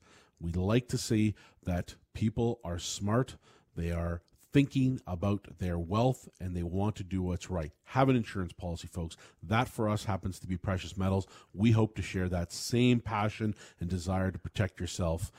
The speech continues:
If you want to get into the market, don't forget, you can put this in an R S P, such as an R R S P, a spousal R S P.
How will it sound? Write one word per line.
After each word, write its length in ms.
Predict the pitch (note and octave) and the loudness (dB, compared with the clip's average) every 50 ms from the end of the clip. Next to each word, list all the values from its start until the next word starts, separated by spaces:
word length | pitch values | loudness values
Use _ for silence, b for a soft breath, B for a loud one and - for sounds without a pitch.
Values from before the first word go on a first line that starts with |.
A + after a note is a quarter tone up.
| B B B B B | B B B B B
If 260 | B G2 G2 G2+ - - | B -2 -2 -2 -2 -2
you 220 | F#2+ G#2 A2+ A#2+ | 0 2 4 4
want 540 | B2 A2+ A2 A2 A2+ A2+ A2+ - - - - | 4 4 4 4 4 4 2 0 -4 -10 -6
to 80 | - | -6
get 200 | F#2+ E2+ G2 G#2 | -2 0 2 4
into 140 | A2+ A#2+ A#2+ | 4 4 4
the 100 | B2 A#2+ | 4 4
market, 540 | A2+ G#2+ G#2 G2+ G2+ G2+ - G#2+ F#2+ - - _ - | 4 4 4 4 2 2 0 -2 -2 -4 -6 _ -2
don't 200 | A2 G2 G#2 - | 0 0 0 0
forget, 400 | - G#2+ F#2+ F2 F2+ D#2+ - - | -2 -6 -2 -2 -2 -4 -4 -6
you 100 | - F2 | -10 -10
can 140 | - - E2+ | -8 -6 -4
put 220 | - - B2 - | 0 0 0 2
this 180 | - C#3 B2+ - | 2 2 2 4
in 80 | C#3+ | 4
an 100 | C3 C3 | 4 4
R 160 | B2+ B2 B2+ B2+ | 6 6 6 6
S 140 | B2+ - | 4 2
P, 360 | - - - A#2+ A#2+ B2 A#2+ B B B B B B | -2 -2 2 4 4 4 4 B B B B B B
such 280 | - - G#2 G2 - | -2 0 0 0 0
as 100 | F#2+ F2 | 0 -2
an 100 | F2+ F2+ | -2 -2
R 320 | - - G#2 A2 A#2 A#2 A#2 | -2 0 2 4 4 6 6
R 40 | A#2 | 4
S 100 | A2+ - | 2 0
P, 240 | - - A#2 A2 A2+ | -2 0 2 2 2
a 40 | G2 | 2
spousal 460 | - - - F#2 A2 A#2 G#2 A2 A2 | 0 -2 0 2 2 2 4 4 4
R 160 | A2 A2+ A2 | 6 6 4
S 80 | G#2+ - | 2 -2
P. 360 | - - A2+ A2+ A2+ A2+ | -4 0 2 4 4 4